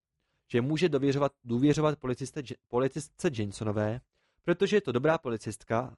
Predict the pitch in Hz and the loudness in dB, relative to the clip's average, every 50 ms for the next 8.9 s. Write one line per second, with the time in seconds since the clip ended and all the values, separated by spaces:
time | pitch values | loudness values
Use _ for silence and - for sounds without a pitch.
0 | _ - 117 110 113 120 123 147 151 151 147 131 - - 120 117 120 127 123 123 | _ -6 -4 -2 -2 0 2 2 2 2 2 0 -2 -4 -4 -2 -2 0 0 0
1 | 123 123 123 - 120 110 107 107 104 104 101 107 107 107 123 - _ _ _ _ | 0 0 -2 -2 -6 -6 -6 -6 -6 -8 -6 -6 -6 -6 -6 -10 _ _ _ _
2 | _ _ _ _ _ _ - 117 110 101 98 98 110 _ _ - - 147 156 147 | _ _ _ _ _ _ -2 0 0 0 0 -2 -6 _ _ -6 -6 -2 -2 -2
3 | 143 143 147 151 139 - - - - - - 135 135 139 151 156 139 110 101 - | -2 0 0 0 0 0 -6 -18 -14 -6 -4 -2 -2 0 -2 0 0 -2 -2 -2
4 | - 117 117 120 123 120 131 123 127 123 _ _ _ _ _ _ - 127 135 127 | -4 -4 -2 -2 -2 -2 -2 -2 -2 -4 _ _ _ _ _ _ 2 2 4 4
5 | 123 147 156 147 139 135 127 139 131 - - 147 127 110 101 - - - 113 107 | 4 2 0 2 2 2 0 0 -2 -4 -6 -6 -4 -4 -6 -6 -4 0 0 0
6 | 120 131 110 120 127 123 127 120 127 135 - - - 147 - 151 127 127 143 156 | 0 0 0 0 0 0 0 0 0 -2 -2 -4 -10 -6 0 0 2 2 2 2
7 | 156 - - 135 - - 147 147 - 127 127 120 120 139 135 127 120 120 120 120 | 0 0 -2 -6 -4 0 -2 -2 0 0 -4 0 2 2 2 2 2 0 0 -2
8 | 127 - - - - 117 - - 110 107 107 - - - - 107 131 147 | -2 -6 -14 -8 -6 -6 -2 -2 -2 -2 -2 -4 -6 -6 -4 -4 -4 -4